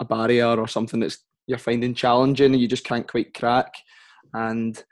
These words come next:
setting it up as a group and trying to go for it and seeing if you can, can put that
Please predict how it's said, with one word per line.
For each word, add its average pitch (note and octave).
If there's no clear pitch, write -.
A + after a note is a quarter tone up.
setting B2
it C2+
up -
as A#2
a A#2
group A#2+
and G#2+
trying A#2
to -
go A#2+
for D3
it -
and A#2+
seeing A#2
if A2+
you A#2+
can, A2+
can A2
put A2
that A#2